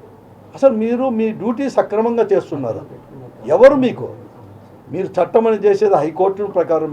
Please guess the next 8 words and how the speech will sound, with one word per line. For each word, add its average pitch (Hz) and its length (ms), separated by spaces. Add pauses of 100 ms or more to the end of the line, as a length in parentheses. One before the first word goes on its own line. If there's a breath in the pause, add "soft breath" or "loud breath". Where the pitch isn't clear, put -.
మీరు 127 180
పోతారా? 113 340 (1080)
లేకుంటే 233 380
మీ 226 60 (100)
డీజీపీ 226 400
వాళ్ళు 220 220
ఏమైనా 202 280
కానీ 190 140